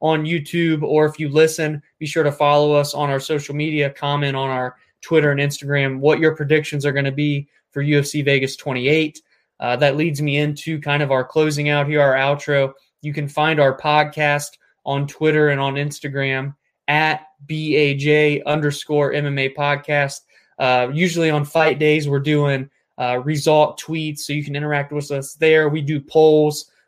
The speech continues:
on Twitter to see who everybody thinks is gonna win in the main event. And then, of course, on Instagram, we post, um, two to three times a week on when our new episodes come out. So be sure to give us some love there. Give us a follow. Let us know what you guys think.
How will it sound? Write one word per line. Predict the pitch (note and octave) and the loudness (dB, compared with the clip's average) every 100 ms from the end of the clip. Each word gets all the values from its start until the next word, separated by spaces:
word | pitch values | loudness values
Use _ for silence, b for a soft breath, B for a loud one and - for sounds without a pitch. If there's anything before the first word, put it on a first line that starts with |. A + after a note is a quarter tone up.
| - | -4
on | D3+ D3 | -2 -2
Twitter | D#3 D#3 D3+ | -2 0 0
to | C#3+ | -2
see | C#3 D#3+ D#3+ D#3 D3 | -6 -8 -8 -6 -6
who | D#3+ D#3 D3+ D3 - - | -4 -2 -2 -4 -6 -4
everybody | D3 D3 D3 C#3+ | -2 0 -2 -2
thinks | D3+ D3 | -4 -4
is | C#3+ C3+ | -6 -4
gonna | C#3+ C3+ | -2 0
win | D3 D3+ D3 D3 b b | 0 0 0 -4 b b
in | D3+ | -4
the | C#3+ | 0
main | D3+ D3 | 0 0
event. | C#3+ C#3+ D3+ D3 _ | -2 0 -2 -2 _
And | D3 C#3+ | -8 -4
then, | C#3 | -4
of | |
course, | - D#3+ D3+ | 0 0 0
on | - | -2
Instagram, | D3 D3 - C#3+ D3 C#3+ C#3+ C#3+ _ - | -2 -4 -6 -2 0 0 0 -6 _ -6
we | D3 D3 | -4 4
post, | D#3 D3 D3 - | 4 4 0 -8
um, | B2+ B2+ B2+ B2+ B2 B2+ _ - | -6 -2 -2 -2 -6 -14 _ -4
two | F3 | 0
to | D3+ | 0
three | C#3+ D#3+ | -2 -4
times | E3 D#3 C#3 | -2 -2 -2
a | C3+ | 0
week | F#3 F3+ - b b | 0 -2 -6 b b
on | C#3+ | -4
when | C#3+ D3+ | 0 2
our | D3 | 2
new | D3 C#3+ | 2 2
episodes | D3 D3 D3+ C#3 | 0 -2 -2 -2
come | - D3+ D3 | -6 -4 -2
out. | C#3+ C#3+ | -2 -4
So | - | -8
be | C#3+ | -8
sure | C3+ C#3 | -6 -6
to | B2+ | -4
give | C3+ C3+ | -4 -4
us | - | -8
some | B2 B2 | -8 -6
love | B2+ A#2+ | -4 -4
there. | B2 C3 C3 B2+ - _ _ - | -2 2 2 0 -6 _ _ -4
Give | C#3 | -2
us | C3 | -2
a | C3+ | -2
follow. | C#3+ C3+ C3+ C3+ | 2 4 4 4
Let | C3+ | 4
us | C3+ - | 0 -2
know | C#3 | -6
what | C3 | -4
you | |
guys | C3+ B2 - | -2 -2 -2
think. | - G3 E3+ D3 | 2 2 2 -4